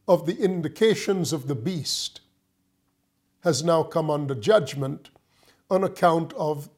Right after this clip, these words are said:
the prayers of the saints. Keep that in mind. These judgments follow what had happened to the saints.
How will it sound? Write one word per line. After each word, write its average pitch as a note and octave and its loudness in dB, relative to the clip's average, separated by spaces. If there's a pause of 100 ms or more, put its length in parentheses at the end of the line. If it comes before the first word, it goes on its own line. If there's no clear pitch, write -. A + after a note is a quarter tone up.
(120)
the D#3+ -6
prayers C#3 -2
of C#3 -10
the - -10
saints. - -6 (380)
Keep G3+ -6
that G#3+ 4
in G#3+ 0
mind. D#3 -6 (360)
These F3 0
judgments F#3 4
follow D3+ 2 (220)
what E3 4
had E3+ -4
happened D3+ -4
to F3+ -6
the F#3+ -6
saints. - -2